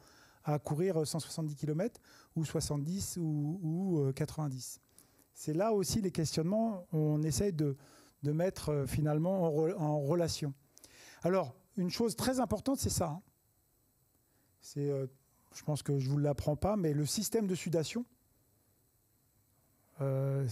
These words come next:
<laughs> par rapport aux animaux, bah, nous, on l'a. Et les animaux l'ont pas. Donc, a priori, les chasseurs-cueilleurs, j'étais pas là, hein, mais les chasseurs-cueilleurs poursuivaient les animaux jusqu'à épuisement pour les tuer,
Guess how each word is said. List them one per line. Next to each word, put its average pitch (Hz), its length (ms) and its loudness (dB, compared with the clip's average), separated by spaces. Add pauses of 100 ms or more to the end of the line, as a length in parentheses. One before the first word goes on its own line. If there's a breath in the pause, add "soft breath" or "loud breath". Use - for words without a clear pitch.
(140)
<laughs> - 180 -6
par 147 140 0
rapport 147 280 2
aux 151 160 2
animaux, 147 360 0
bah, 156 160 0
nous, 165 140 0
on 175 80 0
l'a. 139 200 0 (1120 soft breath)
Et - 20 -4
les 139 140 0
animaux 147 260 0
l'ont 139 140 0
pas. - 160 -14 (720 soft breath)
Donc, 147 280 -2
a 147 140 -2
priori, 156 460 0
les 214 100 0
chasseurs-cueilleurs, 147 800 -4
j'étais 151 240 -4
pas 160 140 -2
là, 139 80 -2
hein, 139 120 -6 (880 loud breath)
mais 151 160 2
les 165 80 2
chasseurs-cueilleurs 180 840 2 (380 loud breath)
poursuivaient 196 480 0
les 180 160 2
animaux 156 380 2
jusqu'à 190 420 0
épuisement 151 600 0 (100)
pour 151 160 -2
les 147 100 0
tuer, 151 360 -4